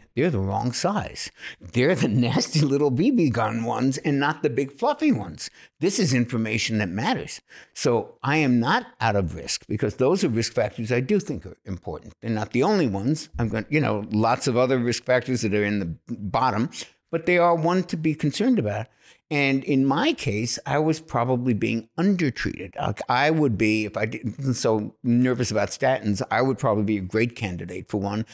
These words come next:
And you would be missing that if you were only looking at the good and bad cholesterol. Now, as it turned out, I changed those numbers,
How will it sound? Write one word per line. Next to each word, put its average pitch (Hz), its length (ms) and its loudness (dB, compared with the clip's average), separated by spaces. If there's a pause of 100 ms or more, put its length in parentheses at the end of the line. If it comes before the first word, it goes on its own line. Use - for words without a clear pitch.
(160)
And 139 260 0
you 156 140 2
would 160 180 2
be 151 140 -2
missing 160 560 2
that 90 320 -2
if 135 180 -2
you 143 120 2
were 131 240 2
only 135 340 2
looking 113 440 -2
at - 140 -14
the 113 80 -20
good 101 400 -10
and 98 160 -10
bad - 260 -12
cholesterol. - 480 -14
Now, 95 120 -12
as 95 120 -4
it 107 140 -6
turned 131 220 2
out, 107 100 4
I 101 100 2
changed 131 480 -2
those 98 220 -6
numbers, 123 400 0